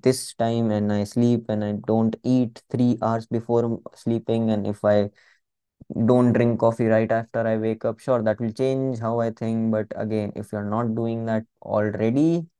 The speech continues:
no sense worrying about it right now. It's just a distraction. It's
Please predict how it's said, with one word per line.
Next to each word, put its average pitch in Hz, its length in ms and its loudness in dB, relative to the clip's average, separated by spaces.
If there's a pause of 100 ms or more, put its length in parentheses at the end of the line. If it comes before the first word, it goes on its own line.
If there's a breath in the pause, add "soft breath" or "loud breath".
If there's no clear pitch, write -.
(600)
no 147 380 2
sense 127 360 -2
worrying 110 300 0
about 101 280 -4
it 104 100 -6
right 104 240 -6
now. 147 340 2
It's - 220 -6
just - 240 -4
a 101 40 -4
distraction. - 640 -12 (1160)
It's - 200 -12